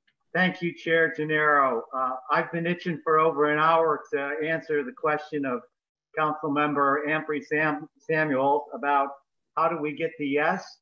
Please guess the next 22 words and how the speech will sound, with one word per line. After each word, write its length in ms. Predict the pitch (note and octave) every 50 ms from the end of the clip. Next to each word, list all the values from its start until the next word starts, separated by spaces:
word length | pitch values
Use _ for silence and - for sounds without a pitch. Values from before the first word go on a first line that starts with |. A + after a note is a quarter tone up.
| _ _ _ _ _ _ _ _ _ -
and 100 | C3 C#3
also 360 | D#3 E3+ F3 E3+ - E3 E3
answer 340 | E3 E3 D#3+ D#3+ D#3+ - D#3+
your 200 | D#3 D#3 F3 E3+
question 480 | - - E3 E3 D#3+ D#3+ - D#3+ D#3 D#3
about 360 | D3 D3 D#3 D#3 D#3+ D#3 D3
whether 340 | D#3 D#3 D3+ D#3 D#3 D3 C3
there's 320 | D3 D3 D3 C#3+ C#3 -
a 340 | D#3 D3 D3 D3 D3 D3 D3 D3 -
trade 240 | - F3 F3 F3 D#3+
organization 800 | D#3 D3+ C#3+ A#2+ C3 C3 B2 G#2 G#2+ B2 B2 A#2+ - - B2 A#2+
involved. 540 | A#2+ A#2 A2 A#2 A#2 A2+ - G#3+ G#3+ - -
And, 160 | A2 A2+ A#2 - _ _ _ _ _ _ _ _ -
and, 300 | A#2 A#2+ A#2+ A#2 A#2 C3+
uh, 200 | C3 C3 B2 A#2 - -
so 320 | D#3 C#3+ C#3 C#3 C#3 - - -
I 120 | C3 D3
would 200 | D#3 D#3+ E3 C#3
be 100 | D3+ E3
one 200 | D#3 D#3+ F3 F3+
of 80 | E3+ D#3
those 200 | E3+ E3+ E3+